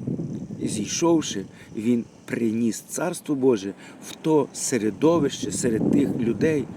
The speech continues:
де, куди Він спустився з, з гори. І там почалися і зцілення, і, і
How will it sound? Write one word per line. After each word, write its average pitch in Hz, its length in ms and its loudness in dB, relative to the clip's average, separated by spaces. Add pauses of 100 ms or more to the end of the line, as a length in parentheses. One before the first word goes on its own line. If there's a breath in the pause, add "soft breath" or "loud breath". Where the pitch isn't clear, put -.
(520 loud breath)
де, 120 240 2 (580)
куди 131 220 2
Він 123 160 2
спустився 113 840 2
з, 101 340 0 (140)
з 110 360 0
гори. 101 420 0 (340)
І 110 240 2 (260)
там 131 200 2
почалися 113 680 0 (680)
і 101 200 0 (380)
зцілення, 151 680 4 (320)
і, 113 260 2 (1200)
і 120 120 0